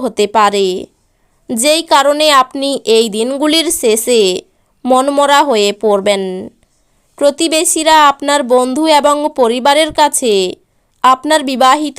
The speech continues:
জীবনের ব্যক্তিগত দিক নিয়ে ভুলভাবে প্রকাশ করতে পারেন। আপনার ভবিষ্যতের পরিকল্পনা করার জন্য নিখুঁত দিন। যেহেতু আপনি তুলনামূলকভাবে মুক্ত হতে পারেন,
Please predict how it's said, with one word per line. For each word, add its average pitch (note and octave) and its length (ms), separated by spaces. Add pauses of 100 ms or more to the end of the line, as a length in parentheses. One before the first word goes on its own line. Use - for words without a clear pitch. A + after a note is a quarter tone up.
(120)
জীবনের B3+ 540
ব্যক্তিগত A#3+ 680 (100)
দিক A3 300
নিয়ে A3 320 (580)
ভুলভাবে D4 600
প্রকাশ A#3+ 440 (100)
করতে G#3 440
পারেন। G3 380 (960)
আপনার D4+ 360
ভবিষ্যতের D#4 720
পরিকল্পনা C4+ 880
করার A#3+ 360
জন্য C#4+ 400 (580)
নিখুঁত B3+ 640
দিন। G3 280 (920)
যেহেতু D#4 560 (220)
আপনি A3+ 400 (680)
তুলনামূলকভাবে D#4 1160
মুক্ত A#3+ 380 (120)
হতে B3 320
পারেন, G3+ 400